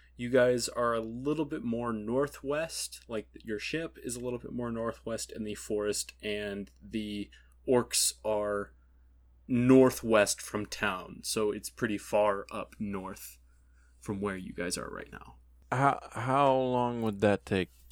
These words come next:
Speaker 2: Do, do we have an idea of how long it would take to get there?
Speaker 1: You don't necessarily know where they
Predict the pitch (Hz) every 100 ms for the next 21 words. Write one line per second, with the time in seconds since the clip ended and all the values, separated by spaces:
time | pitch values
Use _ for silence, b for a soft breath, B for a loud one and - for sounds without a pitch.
0 | - 107 - - 101 98 98 98 95 98
1 | 98 92 - - - 107 98 95 95 92
2 | - - - - - 101 _ _ _ _
3 | _ _ _ _ - 123 127 151 151 143
4 | 143 139 135 120 117 123 131 127 117 110
5 | 120 120 113 110